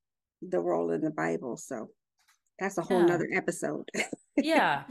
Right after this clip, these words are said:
Speaker 2: It's just, you know, and that's not to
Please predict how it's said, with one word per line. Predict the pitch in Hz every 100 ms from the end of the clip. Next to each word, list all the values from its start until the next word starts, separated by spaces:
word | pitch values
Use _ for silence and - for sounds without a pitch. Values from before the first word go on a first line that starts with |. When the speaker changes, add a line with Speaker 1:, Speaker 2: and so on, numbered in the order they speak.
| - 262 -
Speaker 2:
It's | 294 -
just, | - 311 - - -
you | 240
know, | 240 202 202
and | - 214
that's | 240 240
not | 247 240 - -
to | 214 196 190 180